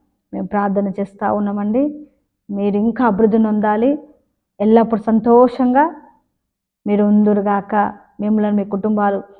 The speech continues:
యేసయ్య సమృద్ధిగా దీవించునుగాక. ఆమేన్. సరేండి, మంచిది. ఉదయకాల సమయానికి మరి దేవుడు మనకిచ్చినటువంటి వాక్యాన్ని మనం చదువుకుందామండి. అపొస్తల కార్యములు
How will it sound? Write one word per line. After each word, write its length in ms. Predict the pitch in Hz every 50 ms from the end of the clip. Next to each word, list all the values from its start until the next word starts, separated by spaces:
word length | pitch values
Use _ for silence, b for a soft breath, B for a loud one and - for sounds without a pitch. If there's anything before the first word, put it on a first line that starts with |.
| _ _ -
యేసయ్య 340 | 190 214 220 214 247 220 214
సమృద్ధిగా 720 | 214 - - - 269 269 254 254 262 226 240 277 277 277
దీవించునుగాక. 960 | 233 202 196 202 196 196 196 - 196 190 185 190 185 190 190 - - 220 208 190 - _ _ _ -
ఆమేన్. 300 | - 196 202 220 214 196
సరేండి, 360 | 185 - 208 190 202 208 220
మంచిది. 640 | 214 202 190 208 208 214 214 247 285 294 294 B B B B B B B _ -
ఉదయకాల 440 | 214 220 208 233 220 226 233 220 214
సమయానికి 640 | 208 - 208 214 226 233 233 233 233 233 - 277 285
మరి 260 | 269 240 214 202 202
దేవుడు 340 | 196 190 214 233 262 285 302
మనకిచ్చినటువంటి 760 | 285 269 247 233 247 226 - - 226 220 202 214 208 208 202
వాక్యాన్ని 520 | 202 196 202 214 220 - - 233 233 226 220
మనం 160 | 208 202 202
చదువుకుందామండి. 800 | - - 196 196 196 196 - 202 202 202 208 202 202 220 240
అపొస్తల 460 | 240 220 226 - 202 202 - - 202 202
కార్యములు 680 | 202 - - - 196 196 214 214 208 214 240 - -